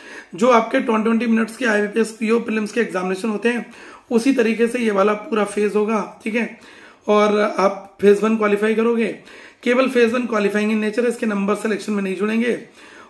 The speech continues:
और ये phase two में one is to ten के रेशियो में लोगों को लेकर आएंगे। और आप ये मानकर चलें कि जो phase two mains examination है,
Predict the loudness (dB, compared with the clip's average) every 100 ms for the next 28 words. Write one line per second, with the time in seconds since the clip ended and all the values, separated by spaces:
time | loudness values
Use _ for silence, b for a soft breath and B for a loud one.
0 | B 4 6 2 0 -2 0 0 0 0
1 | 0 0 0 0 -2 -2 0 0 2 0
2 | 0 0 0 0 0 -2 -4 -2 -2 -2
3 | 0 0 -2 -8 B B B B 4 4
4 | 4 2 2 2 -2 B B B 0 2
5 | 2 2 2 0 0 -2 -2 -2 0 -2
6 | -2 -2 0 0 0 -2 -2 -4 -2 0
7 | 0 -4